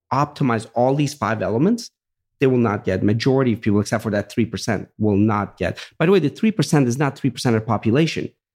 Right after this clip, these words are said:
Three percent of people who develop Alzheimer's have, uh, those three genes. But in the population, those three gene-, three genes are very rare.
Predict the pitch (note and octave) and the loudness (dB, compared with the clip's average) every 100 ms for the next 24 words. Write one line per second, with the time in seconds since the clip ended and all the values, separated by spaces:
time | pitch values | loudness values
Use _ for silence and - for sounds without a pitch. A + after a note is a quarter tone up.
0 | _ A#3 D4 D4 F3+ - F#3+ - F#3+ F3+ | _ 2 4 4 0 2 0 2 2 4
1 | D#3+ C3+ C3+ F#3+ C#4 G#3 C#3+ C3 C3 A#2 | 4 4 2 2 2 2 2 0 0 -2
2 | G#2+ A2+ A#2+ A#2 A2 G#2+ G#2+ C3+ A#2 A2+ | -2 -6 -4 -2 0 0 -4 -2 -2 0
3 | B2+ A2+ - F2 - - _ _ _ - | 2 2 2 -2 -4 -16 _ _ _ -4
4 | C3 - C#3+ C3 - B2 C3+ C3 F#3 D#3+ | -2 0 2 2 0 -2 0 2 2 2
5 | B2+ A#2 - E3 D3 D3+ D3+ - D#3+ D3 | 0 -2 -2 -2 0 0 -2 0 0 2
6 | D#3+ B2 A2+ G#2+ A#2+ C3+ C3+ A2+ G2 G#2+ | 2 2 0 -2 0 2 2 0 0 -2
7 | D#2+ G1+ | -2 -8